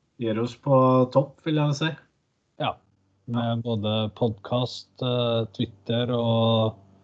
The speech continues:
Speaker 2: nettsida.
Speaker 1: Ja.
Speaker 2: Ja.
Speaker 1: Det er
Speaker 2: Det
Speaker 1: flere, flere grunner til, selvfølgelig, og den, eh, mest åpenbare er jo at, eh, eh,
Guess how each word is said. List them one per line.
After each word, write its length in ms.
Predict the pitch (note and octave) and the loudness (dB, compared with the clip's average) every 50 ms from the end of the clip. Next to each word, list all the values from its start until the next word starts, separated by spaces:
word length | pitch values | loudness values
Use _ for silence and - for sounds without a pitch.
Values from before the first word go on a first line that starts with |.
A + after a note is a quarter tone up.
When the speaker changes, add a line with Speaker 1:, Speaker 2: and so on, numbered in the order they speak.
| _ _ _ _ _ - | _ _ _ _ _ 0
Speaker 2:
nettsida. 540 | B2 - - - - - G#2+ A#2+ D3+ - - _ _ _ _ _ _ _ _ _ _ _ - | 0 0 -2 -4 -4 0 0 2 0 0 -4 _ _ _ _ _ _ _ _ _ _ _ -6
Speaker 1:
Ja. 180 | D#3+ D3+ - - _ _ _ _ _ _ _ _ _ _ _ _ _ | -4 -4 -6 -8 _ _ _ _ _ _ _ _ _ _ _ _ _
Speaker 2:
Ja. 160 | G3 G#3 F#3+ - - _ _ _ _ _ _ _ _ _ _ _ _ _ _ - | -10 -10 -10 -10 -12 _ _ _ _ _ _ _ _ _ _ _ _ _ _ 0
Speaker 1:
Det 160 | B2+ B2 A2+ | 2 4 4
er 160 | A2 G#2+ G#2+ | 4 2 0
Speaker 2:
Det 340 | A2+ A2+ G#2 G#2 G#2 A#2 A2+ - _ _ _ _ _ _ _ _ _ _ | -2 -4 -4 -4 -4 -4 -6 -10 _ _ _ _ _ _ _ _ _ _
Speaker 1:
flere, 480 | - - C#3 C3 B2+ B2+ B2 B2 B2 A#2 | 0 4 6 6 6 6 4 2 -2 -6
flere 380 | - - - D3 C#3 C#3 C#3+ C3+ | -8 -2 2 6 6 6 6 4
grunner 380 | C#3+ C#3+ C3 A#2 A2 A2 A2 - | 2 2 0 0 -2 -4 -4 -4
til, 180 | B2+ A#2+ A#2+ | -4 -2 -2
selvfølgelig, 580 | A#2 - C#3 B2+ A2+ C3 B2 A2 G#2 G#2 G#2+ G#2+ | -4 -4 -4 -4 -2 -4 -4 -4 -4 -4 -4 -4
og 340 | A2 A2 G#2+ A2 G#2+ G#2+ - _ _ _ _ _ _ _ _ _ _ - - - - - - _ _ _ _ _ _ _ _ - C#3+ | -4 -4 -4 -6 -6 -8 -10 _ _ _ _ _ _ _ _ _ _ -20 -20 -20 -20 -20 -20 _ _ _ _ _ _ _ _ 0 4
den, 300 | C#3 C#3 C#3+ D3 D3 D3+ | 6 6 6 6 4 4
eh, 220 | D3+ D3 D3 D3+ D3 | 4 4 4 4 2
mest 340 | D3 D3+ D3 D3 - - - | 2 0 0 -2 -4 -4 2
åpenbare 640 | D3 C#3 B2+ - B2 A#2 A2+ G#2+ G#2+ G#2+ G#2+ G#2 | 4 4 4 2 0 -4 -4 -2 -2 -2 -2 -2
er 180 | A#2 C3 C3 B2+ | -2 0 0 0
jo 140 | A#2+ A2+ A2 A2 | 0 0 0 0
at, 360 | A2 A2+ A2+ - _ - C3 | 0 -2 -4 -8 _ -6 -2
eh, 1080 | B2+ A#2+ A#2 A2+ A2+ A2 A2 A2 A2 A2 A2 G#2+ G#2+ G#2+ G#2+ G#2+ G#2+ G#2+ G#2+ G#2 G2+ G2+ G2 - _ _ _ _ - - _ _ _ _ - | -2 0 0 0 0 0 -2 -2 -4 -4 -4 -4 -4 -4 -4 -4 -4 -6 -6 -8 -12 -14 -18 -20 _ _ _ _ -20 -20 _ _ _ _ -8
eh, 960 | B2 B2 A#2+ A#2+ A#2+ A#2 A#2 A#2 A#2 A#2 A#2 A2+ A2+ A2+ A2+ A2+ A2+ A#2 | -4 -2 -2 0 0 0 0 0 0 0 -2 -2 -2 -2 -2 -2 -4 -6